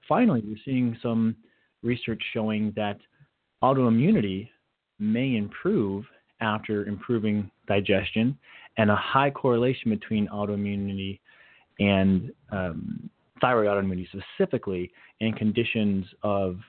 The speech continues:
the gastrointestinal tract and, and partially, most namely, the small intestines. Um, so, you know, I know it's kind of a broad lead-in, but the, the, the background on the canvas I'm trying to paint here is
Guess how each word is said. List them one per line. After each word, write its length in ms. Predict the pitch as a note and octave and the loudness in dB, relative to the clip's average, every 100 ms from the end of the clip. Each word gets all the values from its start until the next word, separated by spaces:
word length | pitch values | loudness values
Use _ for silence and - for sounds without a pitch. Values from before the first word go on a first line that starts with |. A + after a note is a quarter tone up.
| _ _ - | _ _ -6
the 100 | G2+ | 0
gastrointestinal 800 | G#2 G2 F#2+ F#2 C#3 C#3 G#2+ - | 2 2 -2 0 0 2 -2 0
tract 380 | F#2+ F#2 G2 _ | -2 -4 -6 _
and, 220 | G2+ F#2 - | -8 -8 -6
and 260 | G2+ F#2+ F#2 _ _ _ _ _ | -6 -6 -10 _ _ _ _ _
partially, 520 | - D3 D3+ C3 A2+ | 0 2 2 2 4
most 320 | G#2+ G#2 G2+ | 4 2 0
namely, 480 | A2 G2+ G2 F#2 F2+ - _ - | -2 -2 -4 -6 -8 -14 _ -16
the 60 | - | -6
small 240 | G#2 G2 F#2+ | -4 -2 -4
intestines. 560 | F2+ F#2 - - - - _ - _ _ _ | -6 -10 -12 -16 -18 -20 _ -20 _ _ _
Um, 440 | - - - C#2 C3 - | -6 -4 -6 -8 -10 0
so, 320 | B2 A2+ G#2+ - _ _ _ _ - | 4 4 2 -6 _ _ _ _ -4
you 60 | A2 | 0
know, 20 | |
I 60 | |
know 60 | A2+ | 0
it's 80 | A2 | 0
kind 160 | A2+ G2+ | -2 -2
of 80 | |
a 40 | F#2 | 2
broad 400 | G2+ G2+ G#2 A2 | 4 6 4 4
lead-in, 440 | A2+ A#2 C3 C3+ | 2 2 0 0
but 220 | G#2+ G2+ - | 0 0 -2
the, 280 | G#2 F#2+ F#2+ G#2 | 0 0 -2 -2
the, 280 | G2+ F#2+ F#2+ - _ _ - _ _ _ - | 0 -2 -6 -16 _ _ -20 _ _ _ -2
the 100 | A2 | 0
background 400 | B2 C3+ C3+ A2+ | 2 0 2 2
on 60 | G#2+ | 2
the 120 | - | 0
canvas 280 | A#2+ A2+ G2+ | 0 0 -2
I'm 100 | G2+ | -6
trying 200 | - G2+ | -6 -8
to 80 | F2+ | -8
paint 300 | - B2+ A#2 | -2 -2 -2
here 340 | - - A#2+ - - - _ | -8 -6 -8 -10 -18 -20 _
is 240 | G#2+ G2+ | 2 2